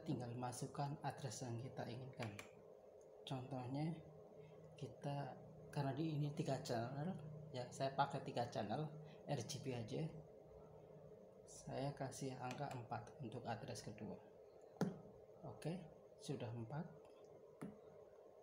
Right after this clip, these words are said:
Sekarang saya akan coba.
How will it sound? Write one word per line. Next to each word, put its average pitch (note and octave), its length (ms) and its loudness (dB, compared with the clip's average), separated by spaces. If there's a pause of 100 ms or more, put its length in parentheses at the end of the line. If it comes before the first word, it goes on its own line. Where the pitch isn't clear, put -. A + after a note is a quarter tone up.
(1120)
Sekarang D3+ 560 4
saya C#3 240 2
akan C3 160 0
coba. A2 320 -4